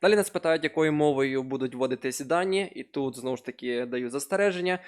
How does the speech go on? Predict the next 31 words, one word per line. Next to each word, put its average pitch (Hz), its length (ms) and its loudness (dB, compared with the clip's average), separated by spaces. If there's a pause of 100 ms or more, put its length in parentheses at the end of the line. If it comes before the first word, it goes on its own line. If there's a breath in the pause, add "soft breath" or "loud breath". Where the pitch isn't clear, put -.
(120 loud breath)
що - 160 -4
потрібно 151 340 0
вибирати 135 600 2
англійську 147 760 -4
мову. 185 600 -2
Чому 139 440 -4
англійську? 214 680 -2 (140)
Чому 165 240 2
не 143 120 4
російською? 220 520 -2 (240 loud breath)
Тому 156 200 -2
що 160 160 -6
це, 156 320 0
знову 147 260 -2
ж 139 60 -6
таки, 135 180 -6
тільки 139 300 -4
інтерфейс. 135 600 -2
Інтерфейс 139 600 -2
тільки 156 380 -2
для 131 140 2
нас, 220 360 -4 (280 soft breath)
для 135 160 2
простого 143 440 0
розуміння, 127 840 -2
що 127 220 -6
тут 120 160 -14
взагалі 123 340 -4
в 120 80 -6
нас 120 160 -6
питають. 220 580 -2